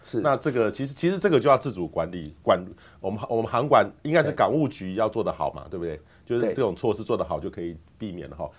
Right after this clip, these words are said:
Speaker 2: 那妹说，台湾不该被排除在I C A O国际民航组织之外，因为，因为很多个国家都有挺台湾，
Speaker 1: 是。
Speaker 2: 但是航-，航空防疫的资讯，台湾该如何接收？我们这个I C A O，像这两，这两天全世界关注的是W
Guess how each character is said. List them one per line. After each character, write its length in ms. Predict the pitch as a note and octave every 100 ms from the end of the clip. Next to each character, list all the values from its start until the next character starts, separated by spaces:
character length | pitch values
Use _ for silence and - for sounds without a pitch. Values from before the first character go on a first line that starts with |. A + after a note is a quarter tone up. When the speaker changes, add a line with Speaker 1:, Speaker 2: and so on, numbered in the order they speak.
| - -
Speaker 2:
那 100 | D#3+
妹 180 | F#3
说， 160 | D3+ D#3
台 140 | C#3+
湾 160 | C3+ D3+
不 80 | D3+
该 220 | D3 C#3
被 120 | C#3+
排 160 | B2 G#2+
除 80 | G#2+
在 120 | A#2+ -
I 180 | G#2 -
C 80 | C#3
A 40 | A2+
O 160 | F#2+ - -
国 200 | - C#3
际 120 | F#3
民 160 | D#3 A#2
航 140 | A#2
组 140 | A2+ F2+
织 100 | A2+
之 160 | A2+
外， 160 | B2 A2+
因 140 | A2
为， 140 | D3 C3 -
因 80 | D#3+
为 100 | C3
很 160 | G2
多 200 | B2+ C#3+
个 100 | B2
国 200 | - G#2+
家 200 | G#2+ A2+
都 140 | A#2 A#2+
有 100 | G#2+
挺 180 | G2
台 160 | E2 F2+
湾， 160 | F#2 G2+
Speaker 1:
是。 100 | F2+ -
Speaker 2:
但 140 | C#3 C#3+
是 80 |
航-， 400 | C3+ A#2 B2 C#3+ -
航 280 | - C3 D3+
空 180 | F3+
防 240 | F3+ A2+ A#2+
疫 160 | D3
的 160 | A#2+ A2
资 280 | - C3 C3
讯， 200 | C3 F2+ - -
台 140 | A2+
湾 180 | A2+ C#3
该 200 | C3 B2+
如 200 | B2+ G#2
何 160 | G2 F#2
接 240 | G#2 G2+
收？ 200 | F#2+ G2+
我 120 | -
们 80 | A#2
这 100 | E3+
个 80 | F3
I 120 | B2+
C 140 | B2 F3
A 20 |
O， 100 | A2+
像 220 | F#3+ E3 - - -
这 140 | E3+
两， 120 | D#3
这 100 | F3+
两 140 | B2+ F#2
天 240 | B2 C3
全 160 | - G#2+
世 120 | B2+
界 100 | A#2
关 220 | A#2 A2
注 100 | A#2
的 80 | G2+
是 100 | G#2+
W 360 | F#2 F2 G#2+